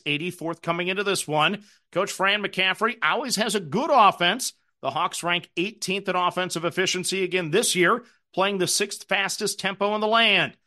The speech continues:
Iowa, though, is oh and four in true road games this season. Minnesota is eleven and one at home at the Barn. This is probably the most important game in head coach Ben Johnson's coaching career at Minnesota.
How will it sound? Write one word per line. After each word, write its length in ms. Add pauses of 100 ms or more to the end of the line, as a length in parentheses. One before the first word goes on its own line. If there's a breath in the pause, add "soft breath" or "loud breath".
(280)
Iowa, 380
though, 300
is 280
oh 240
and 160
four 400
in 140
true 240
road 300
games 280
this 220
season. 400 (320)
Minnesota 800
is 160
eleven 480
and 160
one 420
at 220
home 300
at 100
the 60
Barn. 480 (340)
This 180
is 120
probably 400
the 140
most 520
important 540
game 320 (340 soft breath)
in 120
head 220
coach 300
Ben 240
Johnson's 540
coaching 420
career 360
at 120
Minnesota. 680